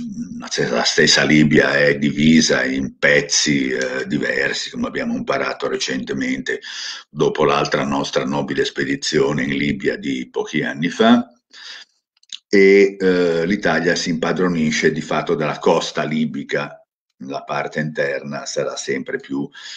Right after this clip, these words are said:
eh, complessa. Eh, nel Partito Socialista c'è un'opposizione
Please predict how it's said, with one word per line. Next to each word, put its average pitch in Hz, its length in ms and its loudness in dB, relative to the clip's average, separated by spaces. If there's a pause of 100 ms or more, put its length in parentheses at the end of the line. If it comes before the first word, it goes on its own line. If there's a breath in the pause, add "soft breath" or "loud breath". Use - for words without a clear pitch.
(280 loud breath)
eh, 80 360 0
complessa. - 760 -6 (1120 loud breath)
Eh, 87 960 4
nel 117 460 4
Partito 101 480 4
Socialista 123 800 4
c'è - 300 4
un'opposizione 85 1500 2